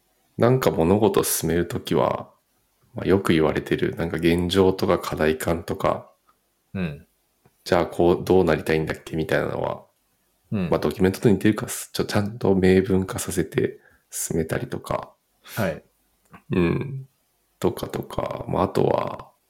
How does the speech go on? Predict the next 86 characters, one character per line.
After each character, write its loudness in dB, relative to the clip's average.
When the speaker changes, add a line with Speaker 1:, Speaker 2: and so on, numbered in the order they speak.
Speaker 1:
ま 2
あ、 -2
今 4
の 4
あ 2
り 0
た 2
い 4
姿 -4
に -6
も -6
ち -8
ょ -2
っ -4
と -6
関 -2
連 0
す 0
る 4
か 0
も -6
し -8
れ -6
な -8
い -10
で -12
す -10
け -6
ど、 -4
Speaker 2:
は -4
い。 -10
Speaker 1:
な 0
ん -8
か 0
そ -4
の -4
ア 4
ウ 2
ト 2
プ 2
ッ -2
ト 6
じ 0
ゃ 4
な 2
く -10
て -4
割 0
と 0
ア -2
ウ -4
ト -4
カ -4
ム 0
何 2
が 0
あ -2
る 0
ん -2
だ -2
っ -6
け 2
み 6
た 2
い 6
な 2
と -10
こ -2
ろ 6
は、 2
Speaker 2:
う -4
ん。 -8
Speaker 1:
意 -4
識 -8
し -8
て -6
る -2
か -2
も 2
し -8
れ -2
な -4
い -4
で -6
す -8
ね。 -12